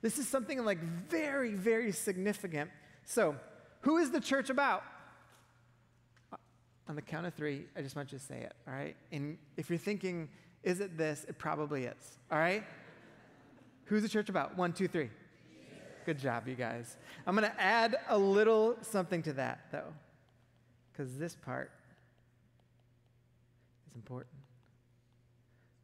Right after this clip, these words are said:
Speaker 1: The resurrected Jesus. You see, we could have made it about a person. He could have just made it about what Jesus taught. Could have made it centered around, like, this kind of, like,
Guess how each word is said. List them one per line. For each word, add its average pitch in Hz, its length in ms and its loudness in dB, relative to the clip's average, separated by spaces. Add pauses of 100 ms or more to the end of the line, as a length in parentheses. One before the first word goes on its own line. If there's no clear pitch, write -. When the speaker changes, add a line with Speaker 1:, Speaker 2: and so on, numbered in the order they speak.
(960)
Speaker 1:
The - 60 -14
resurrected 139 580 -6
Jesus. 127 560 -12 (1400)
You 160 80 -8
see, 165 400 -4 (1900)
we 220 140 0
could 220 160 0
have 170 100 -2
made 160 240 0
it 160 120 0
about 147 200 0
a 156 60 -4
person. 156 640 -6 (800)
He 202 100 -4
could 214 120 2
have 190 60 -4
just 165 160 -6
made 160 260 0
it 165 60 0
about 160 220 -2
what 147 120 -6
Jesus 151 300 -8
taught. 131 420 -10 (440)
Could 208 100 0
have 170 80 -6
made 180 200 -2
it - 60 -10
centered 170 320 -4
around, 156 400 -2
like, 143 200 -2 (320)
this 165 160 -6
kind 165 260 -6
of, 147 140 -6
like, 139 240 -4